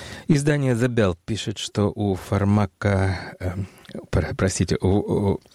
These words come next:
фармацевтических компаний не получается наладить производство партии вакцины одинакового качества. Советский баскетболист и тренер Вадим Капранов умер четвёртого июня на восемьдесят втором году жизни, сообщил сайт команды Ц С К А.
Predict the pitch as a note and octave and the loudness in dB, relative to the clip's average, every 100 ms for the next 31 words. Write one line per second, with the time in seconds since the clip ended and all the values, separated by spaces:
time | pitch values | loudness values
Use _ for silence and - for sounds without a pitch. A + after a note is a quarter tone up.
0 | - - - A2+ G#2 B2+ - C3+ - - | -14 -6 0 2 2 0 0 -2 -2 -4
1 | - - G#2+ F#2+ C3 D3 A#2+ - - _ | -6 -2 -2 0 0 0 0 -2 -12 _
2 | - A#2+ D#3 C3 A#2+ F#2 G#2 F#2 F2+ F#2+ | 0 4 6 4 2 2 0 0 0 2
3 | F2+ E2 - F#2+ F2 F2+ - E2+ - F#2 | 2 0 -2 -2 0 0 -2 -6 -2 -2
4 | - F2+ F2 - C3 C#3 C3+ - - - | -2 -2 -2 0 2 4 2 -2 -20 -6
5 | - G2+ F#2+ F#2+ F2 F#2+ F#2+ F2+ - - | -2 2 2 2 0 -2 -2 -4 -4 -4
6 | - - - - - _ _ _ _ _ | -6 -8 -10 -12 -14 _ _ _ _ _
7 | - - - _ _ _ - - - - | -20 -20 -20 _ _ _ -20 -20 -20 -20
8 | - - - - - - - - _ _ | -18 -18 -18 -20 -20 -20 -20 -20 _ _
9 | - B2 C3 - A#2 - C3 A#2 C3 C3 | -6 -4 -6 -8 -8 -4 -2 0 2 2
10 | A#2+ B2 B2 A#2+ A2 A2+ A#2+ B2 - - | 0 2 4 4 4 2 4 2 2 0
11 | - B2+ A2 F2 - A2+ A2 F#2+ - G2+ | 2 4 4 2 0 0 2 0 -4 -2
12 | G#2 G2 G2+ G2+ F#2+ A2+ C3 A#2+ G2 F#2+ | 0 0 0 2 2 4 4 4 4 0
13 | - F#2 F2+ G2+ - F#2+ F#2+ F#2+ F2+ F2+ | -2 -4 -4 -4 -2 2 2 2 2 2
14 | G2 C3+ C3 A#2+ G#2 F2+ - - B2 C3 | 2 4 2 2 0 -2 -4 0 2 2
15 | - - A#2 A2+ A#2+ - - G2 G2 F#2 | -2 0 2 4 0 -6 -4 2 4 4
16 | F#2 F#2 - G2 F#2 - F#2+ | 2 0 2 2 0 0 0